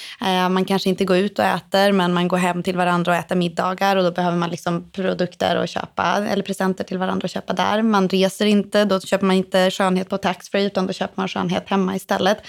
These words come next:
Speaker 2: Så det känns som att det är många ändå som kan säkert se potential.
Speaker 1: Var hamnar resorna i mixen? För det är ju ändå rätt dyrt att resa.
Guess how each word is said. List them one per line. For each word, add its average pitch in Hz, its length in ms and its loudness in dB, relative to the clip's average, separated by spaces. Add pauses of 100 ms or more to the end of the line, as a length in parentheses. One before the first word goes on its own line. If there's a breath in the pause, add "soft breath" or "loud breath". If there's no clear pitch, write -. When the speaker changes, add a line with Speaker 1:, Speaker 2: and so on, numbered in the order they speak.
(340 loud breath)
Speaker 2:
Så 202 60 0
det 196 40 2
känns 208 220 2
som 202 100 2
att 196 100 0
det 214 60 0
är 202 40 2
många 208 800 4
ändå 180 200 0
som 185 340 -4 (340)
kan 190 140 0
säkert 190 240 -4
se 185 100 -2
potential. 190 720 0
Speaker 1:
Var 165 180 2
hamnar 131 340 0
resorna 131 640 -4
i - 20 -2
mixen? - 460 -8
För - 100 -10
det 95 80 -4
är 98 40 -2
ju 131 120 0
ändå 147 180 -2
rätt 101 240 -4
dyrt 143 520 -8
att 95 120 -10
resa. 92 520 -8